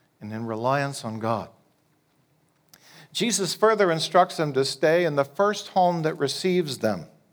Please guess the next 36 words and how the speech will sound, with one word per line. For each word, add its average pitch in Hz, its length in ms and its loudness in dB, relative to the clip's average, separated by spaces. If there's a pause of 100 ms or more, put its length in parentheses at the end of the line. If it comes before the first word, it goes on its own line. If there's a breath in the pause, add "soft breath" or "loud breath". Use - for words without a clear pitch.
(120)
And 147 100 -10
what 160 140 2
he 160 80 0
means 156 300 -2
is - 140 -6
this. 147 340 0 (440 loud breath)
If 151 120 -4
they 208 160 2
get 196 260 0
to 175 180 0
a 156 60 4
home 170 380 4
and 139 100 0
they 151 120 4
receive 165 420 2
them, 139 200 0
and 143 100 -4
then 165 120 2
they 170 100 0
see 160 380 -2 (300 soft breath)
that 143 140 -4
the 151 80 -2
guy 165 180 6
across 160 300 0
the 139 80 -8
street 160 280 -2
has 143 260 0
a 127 40 -16
jacuzzi, 135 560 -2 (260 soft breath)
they're 180 100 2
not 208 180 4
gonna 190 140 2
go 160 180 4
across 160 340 4
the 156 80 -6
street. - 440 -4